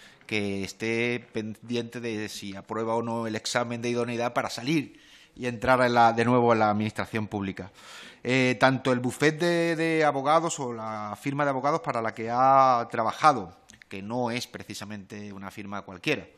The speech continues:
eh, con implicaciones, eh, usted sabe perfectamente, porque además perse-, pertenece a su Consejo Mundial o como, como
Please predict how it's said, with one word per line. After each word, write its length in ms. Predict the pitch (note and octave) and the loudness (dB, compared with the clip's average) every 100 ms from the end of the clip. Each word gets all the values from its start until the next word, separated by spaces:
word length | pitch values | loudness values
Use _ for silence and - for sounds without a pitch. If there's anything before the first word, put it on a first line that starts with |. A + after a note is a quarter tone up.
| - - - - _ _ | -20 -20 -20 -20 _ _
eh, 840 | A#2 A#2 A#2 A2+ G#2 G2 F2+ E2 E2 F2 - _ | -4 -2 -2 -4 -4 -6 -8 -12 -18 -20 -20 _
con 160 | - G2+ | -14 -12
implicaciones, 920 | G2 G2+ G#2+ - A#2 A#2+ B2+ A#2+ - _ _ _ _ _ | -12 -14 -16 -12 -8 -4 -4 -4 -12 _ _ _ _ _
eh, 320 | G#2+ G#2 G2+ C#2 | -16 -14 -14 -16
usted 320 | G#2 - B2 | -20 -10 -10
sabe 280 | - C3 A#2+ | -6 -6 -6
perfectamente, 680 | G#2+ G2+ A#2 - A#2+ C#3 B2 G#2+ | -10 -10 -10 -6 -6 -6 -8 -12
porque 200 | F#2+ G2+ | -14 -14
además 260 | G2 A2 | -12 -10
perse-, 380 | A2+ G2+ A2 G#2 | -10 -10 -10 -10
pertenece 540 | A2 G2 A2 B2 A2 | -12 -10 -10 -10 -10
a 260 | F#2+ F#2 F#2 - - - _ _ _ - | -10 -12 -16 -20 -20 -20 _ _ _ -20
su 120 | - - | -20 -20
Consejo 440 | G2 - G#2 G#2+ | -16 -16 -14 -14
Mundial 640 | G2+ G2+ G2+ B2 B2+ G#2+ | -12 -12 -10 -8 -8 -8
o 120 | G2+ | -10
como, 460 | F#2+ G2 G2+ G2 - _ | -10 -10 -10 -12 -18 _
como 400 | F#2+ F#2+ F#2+ | -16 -14 -16